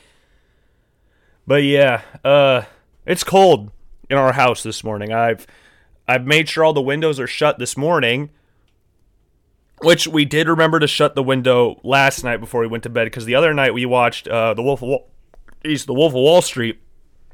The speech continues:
which I've been getting made fun of this, for this. Thursday night was the first, or, uh, wait, no, today's Friday. Uh, Wednesday night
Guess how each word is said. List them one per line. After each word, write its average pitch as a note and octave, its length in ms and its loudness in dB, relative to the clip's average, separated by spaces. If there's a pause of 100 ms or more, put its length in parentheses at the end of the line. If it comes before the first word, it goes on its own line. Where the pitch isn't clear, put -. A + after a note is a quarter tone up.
(140)
which D3 260 0 (840)
I've A3+ 160 2
been C#4+ 160 -2
getting E3 300 -2
made A2+ 200 -4
fun A2+ 200 -4
of C3 160 -4
this, E3+ 260 0
for G3 220 0
this. G3+ 340 -2 (1400)
Thursday B3 480 2
night F3+ 300 2
was C3+ 140 -6
the C#3 100 -2
first, E3 400 -4
or, D#3 160 6
uh, A#2+ 220 2 (220)
wait, A#2+ 200 -4
no, B2 100 -4
today's C3+ 300 -4
Friday. G#2 380 -8
Uh, A#2+ 260 0
Wednesday F#3 520 2
night C3+ 440 -2